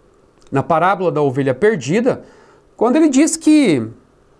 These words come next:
qual homem que eventualmente tivesse cem ovelhas e uma se desgarrasse,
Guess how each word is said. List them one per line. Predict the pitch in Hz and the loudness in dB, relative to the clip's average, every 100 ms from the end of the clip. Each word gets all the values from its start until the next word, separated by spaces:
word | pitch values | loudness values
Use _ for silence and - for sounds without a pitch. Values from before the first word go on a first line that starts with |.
| _ _ _ _ _ - | _ _ _ _ _ -2
qual | 240 311 - - | 0 2 -2 0
homem | 247 311 311 190 127 | 2 2 0 -4 -6
que | - 170 | -2 0
eventualmente | 180 190 180 170 214 254 - 143 120 _ _ _ _ | 0 0 0 0 -2 -4 -6 -12 -14 _ _ _ _
tivesse | - 156 190 190 160 | -6 0 0 0 -6
cem | - 240 247 | -2 0 0
ovelhas | 160 185 254 254 156 | 0 0 0 -2 0
e | |
uma | 247 330 | 2 2
se | 320 226 | 0 0
desgarrasse, | 226 196 196 175 180 262 269 - | 0 0 0 0 0 -2 -4 -14